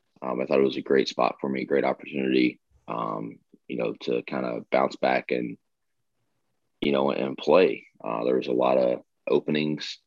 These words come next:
um, going into spring training, especially on, you know, on the infield, um, even in the outfield, there was a couple spots.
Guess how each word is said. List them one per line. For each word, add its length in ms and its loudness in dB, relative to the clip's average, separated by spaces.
um, 200 -8
going 220 -2
into 140 -4
spring 260 -4
training, 420 -4
especially 380 -4
on, 280 -4
you 100 -10
know, 260 -6
on 120 -4
the 120 -4
infield, 480 2
um, 480 -4
even 180 -2
in 60 -2
the 120 0
outfield, 480 2
there 80 -2
was 120 -6
a 60 -14
couple 200 -2
spots. 520 -2